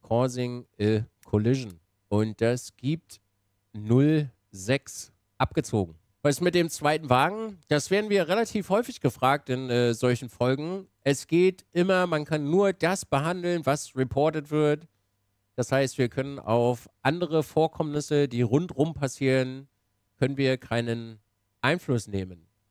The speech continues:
Meine Damen und Herren, es ist wieder soweit. Tatsächlich habe ich für Sie einen so tollen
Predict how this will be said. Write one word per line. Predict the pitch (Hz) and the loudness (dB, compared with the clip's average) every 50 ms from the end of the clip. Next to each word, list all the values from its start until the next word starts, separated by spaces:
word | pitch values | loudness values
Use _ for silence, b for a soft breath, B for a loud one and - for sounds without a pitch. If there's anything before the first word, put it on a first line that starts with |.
| _ _ _ _ _ | _ _ _ _ _
Meine | 156 175 208 240 220 | 2 4 4 4 4
Damen | - 247 269 277 | 4 4 4 4
und | 269 220 | 4 4
Herren, | 240 262 277 262 | 4 4 4 2
es | 247 233 - | 2 0 0
ist | 302 - - | -2 0 2
wieder | 294 240 220 | 4 4 4
soweit. | 180 165 160 139 139 123 113 107 - _ _ _ _ _ _ _ _ _ | 4 4 4 4 4 4 2 0 -4 _ _ _ _ _ _ _ _ _
Tatsächlich | - 208 226 262 233 208 254 269 277 254 262 214 220 | 4 4 6 6 6 4 4 2 4 2 2 2 2
habe | 233 233 226 | 2 2 0
ich | 202 - | -2 -2
für | - 214 | -2 -4
Sie | 196 190 220 226 226 226 220 - - | -2 0 0 2 4 4 2 2 0
einen | - 160 170 180 190 190 190 180 - _ _ _ _ _ _ _ _ _ | 2 2 4 4 2 0 -4 -8 -10 _ _ _ _ _ _ _ _ _
so | 156 135 123 147 240 311 330 | -16 -12 0 2 4 4 4
tollen | 320 - - 233 233 240 233 226 220 220 220 220 | 2 2 2 2 4 4 4 2 0 0 -4 -10